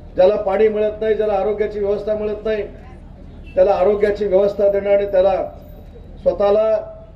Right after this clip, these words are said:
न्याय देण्याची भूमिका स्वतःला न घेता समोरच्याला न्याय देण्याची भूमिका घेणं,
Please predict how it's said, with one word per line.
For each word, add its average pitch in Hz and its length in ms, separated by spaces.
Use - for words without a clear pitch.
न्याय 202 260
देण्याची 208 360
भूमिका 196 520
स्वतःला 226 480
न 202 40
घेता 180 400
समोरच्याला 226 500
न्याय 202 220
देण्याची 202 320
भूमिका 185 340
घेणं, 170 220